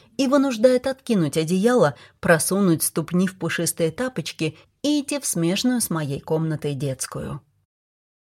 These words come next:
«Вставай, медвежонок!» «Ну, ещё пять минут, мамочка!» «Хорошо, только пять, не больше».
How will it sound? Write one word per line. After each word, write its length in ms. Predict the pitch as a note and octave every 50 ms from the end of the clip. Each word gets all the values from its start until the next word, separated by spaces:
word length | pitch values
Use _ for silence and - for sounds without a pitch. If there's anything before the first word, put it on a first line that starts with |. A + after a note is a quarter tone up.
| _ _ _ _ _ _ _ _
«Вставай, 600 | - - - - A3 G3+ G3+ F#3 F#3+ G#3 B3+ D4+
медвежонок!» 960 | D#4+ E4 E4 D#4 D4 F4 F4 D#4+ D#4 D4 B3+ B3 B3 B3+ C4 C4+ C4 - - _ _ _ _ _ _ _ _ _ _ _
«Ну, 200 | C4+ C#4 C#4+ C#4+
ещё 280 | C#4+ C#4 - - D4
пять 320 | C#4 - D4 D4 C#4+ C#4+ -
минут, 560 | D4 D#4 D#4 D4+ D4+ D4+ C#4+ B3+ G3 F#3 -
мамочка!» 760 | B3 C#4 C#4+ C4+ B3+ G#3+ G3 F#3+ - - - - F3+ E3+ D#3+ - _ _ _ _ _ _ _ _ _ _ _
«Хорошо, 720 | - - - F3+ E3+ E3+ D#3+ - - - D#3 D3 C#3+ - - - _ _ _
только 420 | - E3 D#3+ F3 A#3 - - F4
пять, 400 | E4+ - - D#3+ D3 C#3+ C#3 -
не 140 | G#3 A#3+ C#4+
больше». 580 | B3+ E3 D3+ D3 C3+ A#2+ - - - D3 C#3+